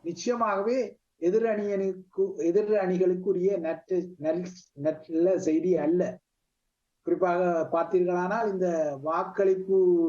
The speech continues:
மந்த நிலைமை குறித்து பேசியிருந்தீர்கள். உங்கள் கணிப்பு, கணிப்பு ஓரளவு சரிதான். இதனை லொக்யாம் என்று கூறுவார்கள். அதாவது எதிர்க்கட்சியினருக்கு சோர்ந்து விட்டார்கள். எதிர்க்கட்சியினர் இந்த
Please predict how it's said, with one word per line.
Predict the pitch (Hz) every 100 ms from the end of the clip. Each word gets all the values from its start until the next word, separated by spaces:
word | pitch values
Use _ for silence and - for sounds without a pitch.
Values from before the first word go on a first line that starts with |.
| 156
மந்த | 156 165 180 190
நிலைமை | 180 175 175
குறித்து | 160 156 165
பேசியிருந்தீர்கள். | 160 156 170 151 151 156 226 196
உங்கள் | 165 156
கணிப்பு, | - 165 160 - 175 175 - -
கணிப்பு | 165 185 185 196
ஓரளவு | 175 175 160
சரிதான். | 175 170 190 269 247 _ _ _ _
இதனை | 190 202 190 175 190
லொக்யாம் | 202 196 202 180
என்று | 160 151
கூறுவார்கள். | 156 147 139 147
அதாவது | 185 208 196
எதிர்க்கட்சியினருக்கு | 208 233 247 233 233 220 220 220 254 254
சோர்ந்து | 226 - 269 294 233
விட்டார்கள். | 185 - 151 143 160
எதிர்க்கட்சியினர் | 208 214 208 220 220 226
இந்த | 208 202 180 165 156